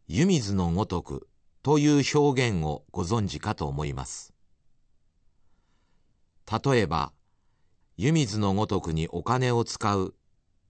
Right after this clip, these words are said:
という場合には、際限なくお金を使うという意味となります。日本のように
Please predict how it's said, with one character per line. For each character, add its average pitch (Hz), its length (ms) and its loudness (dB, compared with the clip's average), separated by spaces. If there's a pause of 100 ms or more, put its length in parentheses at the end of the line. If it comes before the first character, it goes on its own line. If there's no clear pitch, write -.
(120)
と 143 160 4
い 139 200 4
う 127 60 0
場 117 240 2
合 120 100 4
に 110 220 0
は、 69 260 -4 (840)
際 139 380 0
限 143 280 2
な 143 140 2
く - 340 -8
お 80 120 -6
金 135 300 2
を 127 120 2
使 117 300 -2
う 104 200 -2 (440)
と 147 180 2
い 143 220 4
う - 100 -2
意 127 100 0
味 110 140 0
と 143 160 -2
な 80 120 -2
り 71 120 -6
ま 67 100 -8
す。 - 280 -16 (2250)
日 113 140 0
本 160 280 2
の 104 120 2
よ 92 220 2
う 76 60 -2
に 65 240 -8